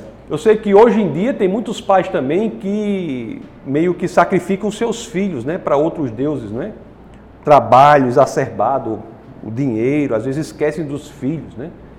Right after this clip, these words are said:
Isso é também um momento que nós temos que nos pensar sobre isso também. Mas o povo de Deus, Manassés, fez isso. E aqui vem outra sugestão: nunca chame uma criança de moleque, não.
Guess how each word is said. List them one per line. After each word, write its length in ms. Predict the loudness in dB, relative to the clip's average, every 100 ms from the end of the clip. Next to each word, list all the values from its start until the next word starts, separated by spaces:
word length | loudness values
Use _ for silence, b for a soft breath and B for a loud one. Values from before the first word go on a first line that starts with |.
| B B B -14
Isso 200 | -4 -4
é 20 |
também 380 | 0 0 2 0
um 140 | 0
momento 320 | 2 2 2
que 80 | 0
nós 120 | -2
temos 220 | -2 -4 -4
que 100 | -6
nos 220 | -6 -6
pensar 640 | -12 -6 -6 -2 2 2
sobre 280 | 2 -2 -2
isso 180 | -4 -4
também. 420 | -4 -2 -4 -6 B B B B B 4
Mas 220 | 6 6
o 60 |
povo 340 | 4 6 6 4
de 40 |
Deus, 240 | 6 6 6
Manassés, 800 | 4 4 4 0 -2 -2 -4 -4
fez 360 | -4 -2 0
isso. 340 | 0 -2 -4 -18 B B
E 60 | 4
aqui 180 | 6
vem 80 | 6
outra 220 | 6 6
sugestão: 560 | 4 2 0 0 0 2
nunca 320 | 0 0 -2
chame 320 | -2 -4 0
uma 140 | 0 0
criança 380 | -2 -2 -4 -4
de 140 | -4
moleque, 500 | -2 0 2 0 -2
não. 280 | -4 -6